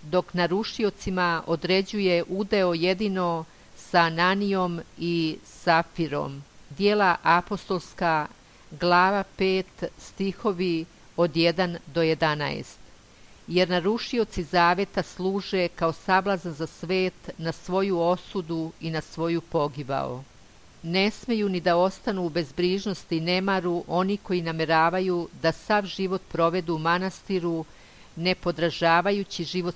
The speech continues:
svetih, već se uzdaju samo u molitve svetih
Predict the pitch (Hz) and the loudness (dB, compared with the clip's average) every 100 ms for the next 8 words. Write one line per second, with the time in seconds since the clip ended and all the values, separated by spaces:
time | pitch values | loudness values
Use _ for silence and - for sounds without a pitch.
0 | - 160 180 190 - 196 - 160 - 156 | -8 -4 -2 -2 -2 -4 -4 -8 -6 -8
1 | - - 180 202 190 202 175 - 208 208 | -6 -4 -2 -4 0 0 0 0 0 2
2 | 202 175 175 180 190 - 170 - 165 185 | 0 0 0 0 -2 -4 -8 -6 -4 -2
3 | 190 - 175 - | -2 -2 -4 -4